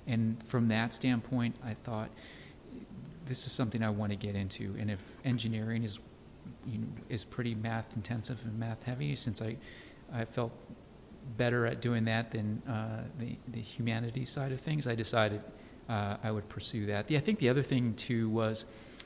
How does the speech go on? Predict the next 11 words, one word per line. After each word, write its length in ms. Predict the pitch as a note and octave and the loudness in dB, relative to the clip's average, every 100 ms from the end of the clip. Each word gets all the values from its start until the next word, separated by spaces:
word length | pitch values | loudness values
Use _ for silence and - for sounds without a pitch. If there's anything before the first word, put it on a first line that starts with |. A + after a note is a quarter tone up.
| - - - - - | -12 -18 -20 -16 -2
it 240 | F3 - | -2 0
was 200 | D3 C3 A#2 - C#3 | -2 -2 -4 -10 -4
really, 440 | C3+ D3 C#3+ C3+ B2 - - - - - - - - F#3+ | 2 6 6 6 0 -8 -18 -18 -18 -16 -14 -14 -14 -2
it 100 | - | 0
stood 260 | - D3 | 6 8
out 340 | B2 A2+ C3 - | 8 6 2 -2
to 100 | C3 | 2
me 220 | B2+ B2 | 2 2
that 220 | B2+ - | -2 -2
my 180 | A#2 G#2 - - - - - | 0 0 -4 -16 -18 -18 -12
parents, 800 | - B2 A#2 A#2 A#2+ - - | -4 0 2 0 0 -2 -4